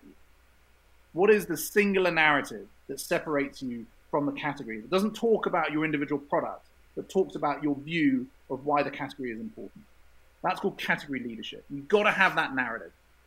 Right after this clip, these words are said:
That way you can actually get really valuable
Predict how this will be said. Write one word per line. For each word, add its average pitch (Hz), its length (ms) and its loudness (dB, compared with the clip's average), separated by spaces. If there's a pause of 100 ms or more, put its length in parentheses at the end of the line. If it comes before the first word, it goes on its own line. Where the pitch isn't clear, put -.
(140)
That 196 240 8
way 170 120 4
you 160 200 -2
can 165 140 -2
actually 170 320 -2
get 135 320 -2
really 196 440 0
valuable 160 560 0